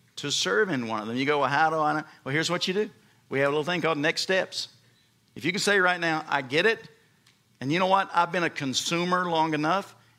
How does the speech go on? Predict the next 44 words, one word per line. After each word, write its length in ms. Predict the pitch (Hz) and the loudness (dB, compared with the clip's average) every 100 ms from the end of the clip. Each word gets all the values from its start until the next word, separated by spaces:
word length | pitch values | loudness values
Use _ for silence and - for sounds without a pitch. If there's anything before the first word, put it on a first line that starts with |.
| - | -16
It's 200 | 113 - | -10 -2
time 280 | 170 165 151 | 0 2 2
I 80 | |
become 340 | 143 143 160 147 | 0 -2 -4 -4
a 60 | |
contributor. 800 | 113 127 - 160 165 190 202 208 - _ _ _ _ _ | -4 -8 -4 -2 2 2 2 -2 -14 _ _ _ _ _
You 100 | 131 | -2
go 140 | 147 175 | 0 2
to 80 | |
Next 220 | 180 185 - | 0 -2 0
Steps. 460 | 175 156 - - - _ - | 0 0 -2 -8 -12 _ -8
We'll 160 | 143 | -6
find 320 | 147 170 170 165 | -2 0 2 2
out 180 | 160 | 2
what 240 | 175 170 165 | 0 -2 0
you're 140 | 175 | -2
good 200 | 156 165 | 2 2
at, 160 | 165 165 | 2 0
what 240 | 165 - | -2 -2
you 120 | 165 | -4
love, 300 | 156 165 160 | 0 0 0
help 260 | 123 151 151 | 0 -4 -4
you 100 | 160 | -6
get 220 | 147 151 | -4 -4
connected 480 | 143 143 143 147 139 - - _ | -2 -2 0 -4 -6 -10 -20 _
to 160 | - 131 | -6 -2
the 140 | 135 | -2
right 340 | 123 123 120 - | 0 0 0 -6
place. 460 | 143 123 - - - - | -4 -2 -4 -10 -14 -4
My 160 | - 190 | 0 4
dad 320 | 202 208 160 | 4 4 4
always 260 | 151 147 143 | 2 0 -2
used 140 | 135 | -4
to 80 | 127 | -2
say, 280 | 147 135 110 - - | 0 0 -2 -10 -12
"If 160 | 131 | 0
you 140 | 220 294 | 2 4
want 180 | 277 | 2
to 40 | 220 | 2
serve 340 | 233 240 175 | 2 2 2
Jesus, 500 | 214 214 147 147 - - - | -2 -2 0 -2 -4 -4 2
he'll 160 | 226 | 4
let 280 | 180 180 | 4 2
you." 60 | - | -2